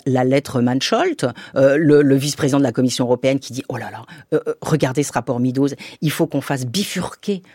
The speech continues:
l'Europe, euh, vers la transition, euh, écologique et que l'Europe devienne le premier, il dit ça en soixante-douze. Et tout le monde lui tombe dessus parce que il dit, euh,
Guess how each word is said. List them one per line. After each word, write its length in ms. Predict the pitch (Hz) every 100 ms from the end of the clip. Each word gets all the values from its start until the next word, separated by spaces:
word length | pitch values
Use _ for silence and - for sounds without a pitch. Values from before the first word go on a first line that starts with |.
| -
l'Europe, 520 | 135 131 135 135 - - -
euh, 40 | 113
vers 400 | 117 135 135 101
la 120 | 107
transition, 580 | 117 120 123 - 135 120 -
euh, 100 | 113
écologique 580 | - - 123 156 311 359 - -
et 80 | 156
que 100 | 139
l'Europe 220 | 135 156
devienne 320 | 143 127 139 123
le 80 |
premier, 320 | 117 - 139 127
il 60 |
dit 80 | 117
ça 100 | -
en 60 | 123
soixante-douze. 920 | - 175 175 156 139 160 262 180 123 - - 254 -
Et 80 |
tout 300 | - - 311
le 100 | 269
monde 220 | 240 240 196
lui 180 | 190
tombe 240 | 185 156 143
dessus 380 | 131 - - 403 - -
parce 160 | 139
que 160 | - 151
il 100 | 151
dit, 320 | 113 131 135 -
euh, 340 | 123 98 107